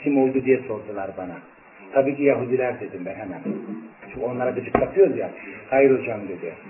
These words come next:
Şu an dedi Rumlar Fatih mıntıkasını satın alıyor. Basıyor parayı satın alıyor. E, yani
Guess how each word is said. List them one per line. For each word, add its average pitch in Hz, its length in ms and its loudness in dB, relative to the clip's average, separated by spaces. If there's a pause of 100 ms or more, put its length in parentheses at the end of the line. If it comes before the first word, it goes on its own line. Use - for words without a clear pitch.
(380)
Şu 147 80 6
an 143 180 2
dedi 123 300 0
Rumlar 135 420 4 (220)
Fatih 127 360 0
mıntıkasını 123 600 -6
satın 92 280 -10
alıyor. 82 220 -12 (100)
Basıyor 131 340 6
parayı 120 280 -2
satın 107 300 -10
alıyor. - 340 4 (1400)
E, 131 80 -2
yani 131 400 2